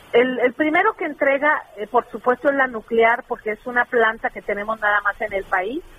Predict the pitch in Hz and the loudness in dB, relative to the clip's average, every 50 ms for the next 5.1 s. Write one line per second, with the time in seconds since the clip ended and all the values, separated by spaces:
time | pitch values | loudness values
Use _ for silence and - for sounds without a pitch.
0 | - - - - - - - - - - - - - 202 196 - - 226 226 240 | -20 -20 -20 -20 -20 -20 -20 -20 -20 -20 -6 -2 0 0 2 2 4 4 4 4
1 | 233 - - 247 247 240 220 214 208 214 220 220 214 208 208 - 262 247 254 247 | 2 -2 0 2 4 4 4 4 2 2 4 4 4 2 2 0 0 2 2 2
2 | 247 233 226 240 - - 233 220 - - - 233 240 247 - - 320 370 - - | 2 -2 -8 -6 -2 0 0 0 -2 0 2 2 2 2 2 0 0 0 0 -6
3 | _ _ _ _ - 233 226 220 214 202 180 - - - - 233 247 262 269 262 | _ _ _ _ 0 2 4 4 4 2 0 -4 -8 -2 0 0 2 2 0 0
4 | - 262 214 - 220 214 220 226 240 - - 220 - - 208 196 - 214 196 - | 0 -4 -6 -6 -4 -2 0 0 0 0 -2 -4 -4 -4 -4 -2 -2 -2 -2 0
5 | 156 | -4